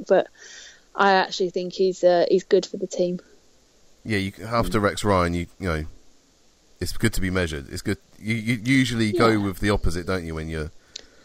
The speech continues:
Speaker 2: you're rehiring
Speaker 1: Yeah, and
Speaker 2: someone? <laughs> It's typically
Speaker 1: and
Speaker 2: the other end of the scale, and Todd Bowles definitely is, uh, cool <laughs> under pressure, I guess. Whether that's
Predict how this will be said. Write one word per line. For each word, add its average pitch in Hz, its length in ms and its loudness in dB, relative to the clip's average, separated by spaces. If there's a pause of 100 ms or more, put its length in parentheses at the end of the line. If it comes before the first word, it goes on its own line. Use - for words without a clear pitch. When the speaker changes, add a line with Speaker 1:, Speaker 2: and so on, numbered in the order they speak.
(180)
Speaker 2:
you're 90 160 -2
rehiring 95 420 4
Speaker 1:
Yeah, 101 140 4
and - 80 2
Speaker 2:
someone? 76 500 -4
<laughs> - 840 -14
It's - 160 -6
typically 262 400 2
Speaker 1:
and 269 80 0
Speaker 2:
the 90 100 2
other 87 160 0
end 87 120 0
of 82 60 -6
the 80 80 -2
scale, 78 400 0
and 78 140 -4 (500)
Todd 104 160 2
Bowles 95 240 4
definitely 104 460 4
is, 90 280 -2
uh, 82 420 2 (840)
cool 113 540 2
<laughs> - 40 -20
under 123 260 2
pressure, 143 460 6
I 143 60 0
guess. 147 320 -2
Whether 120 400 4
that's - 440 -6